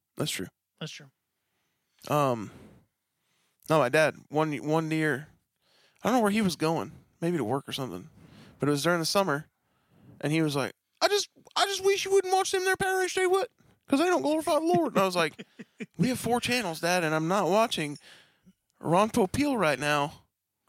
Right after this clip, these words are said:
Speaker 1: during my summer break. I'll watch that at, at nighttime."
Speaker 2: When you're supposed to.
Speaker 1: At nighttime, but that's not a morning time activity, bro.
Speaker 2: When he's telling you to set it and forget it.
Speaker 1: When he's telling me to set it and forget it.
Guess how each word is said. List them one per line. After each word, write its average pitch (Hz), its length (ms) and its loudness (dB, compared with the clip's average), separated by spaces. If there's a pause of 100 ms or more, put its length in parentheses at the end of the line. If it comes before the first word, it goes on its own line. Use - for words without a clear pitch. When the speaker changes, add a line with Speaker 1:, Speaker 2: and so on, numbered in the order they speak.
Speaker 1:
during 185 180 2
my 170 100 0
summer 190 280 0
break. 208 300 -2
I'll 160 160 0
watch 175 240 0
that 135 160 0
at, 123 100 -4 (140)
at - 140 -12
nighttime." 214 540 -4 (220)
Speaker 2:
When 170 120 0
you're 170 100 0
supposed 190 380 -8
to. 147 220 -16
Speaker 1:
At 139 180 -6
nighttime, 240 520 -2
but - 100 -12
that's 220 180 -2
not 233 140 0
a 220 40 2
morning 233 340 2
time 226 200 2
activity, 214 460 2
bro. - 140 -2
Speaker 2:
When 175 100 4
he's 185 160 4
telling 208 300 2
you 196 220 0
to 175 100 -2
set 208 260 0
it 208 140 -4
and 185 200 -4
forget 202 340 -2
it. 147 100 -12 (360)
Speaker 1:
When 147 120 0
he's 185 140 0
telling 247 220 2
me 247 100 2
to 196 80 0
set 247 240 0
it 254 100 -2
and 233 120 -4
forget 240 320 0
it. 196 160 -4